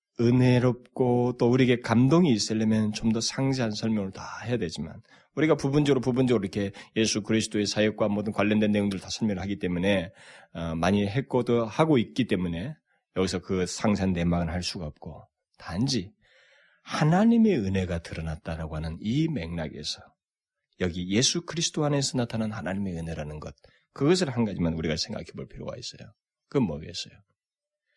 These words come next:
하나님의 아들 예수 그리스도가 하늘에서, 다시 말하면 하나님, 하나님,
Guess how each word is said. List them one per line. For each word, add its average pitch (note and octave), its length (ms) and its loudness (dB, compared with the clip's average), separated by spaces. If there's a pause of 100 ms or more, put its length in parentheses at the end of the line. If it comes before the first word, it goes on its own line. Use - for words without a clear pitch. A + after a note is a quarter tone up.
(180)
하나님의 E3+ 960 0
아들 C3 460 -2
예수 A2+ 420 -2
그리스도가 F3+ 800 -2 (1400)
하늘에서, G3+ 720 2 (440)
다시 F#2+ 160 -2
말하면 C3+ 360 0 (400)
하나님, F#3+ 640 2 (580)
하나님, G#3+ 540 6